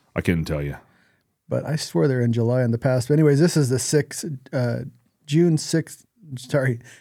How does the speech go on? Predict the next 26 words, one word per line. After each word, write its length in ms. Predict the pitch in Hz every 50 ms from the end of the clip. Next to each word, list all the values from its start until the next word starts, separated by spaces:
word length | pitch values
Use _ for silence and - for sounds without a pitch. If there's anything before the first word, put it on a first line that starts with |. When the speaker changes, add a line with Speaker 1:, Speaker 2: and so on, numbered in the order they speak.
| _ _ _
Speaker 2:
June 300 | 143 170 190 180 156 147
ninth 460 | 143 147 156 170 - - - - -
through 120 | - 156 139
the 80 | 139
eleventh. 460 | 127 120 123 123 117 110 107 - - - _ - - _ _
Speaker 1:
Yes. 600 | - 76 73 69 65 - - - - - - _ _ _ _ _ _ _ _ _ _ _ _ _ _ _ _ _ _ _ _ _ _ _
June 220 | 78 87 107 110
nine 180 | 104 104 104 104
to 120 | 101 101
eleven. 280 | 95 95 95 92 92 92
If 100 | 95 87
you 100 | 101 104
haven't 240 | 110 120 120 113 98
signed 240 | - 113 110 110 104
up 80 | 101 95
already, 300 | 95 92 98 104 101 98
you 100 | 92 80
can 100 | 85 95
get 120 | 101 104
on 100 | 101 92
a 60 | 87 85
wait 240 | 87 92 90 64
list, 240 | 69 80 80 78 -
but 100 | - 87
I 80 | 85 85
imagine 540 | 85 87 90 90 87 78 82 80 80 76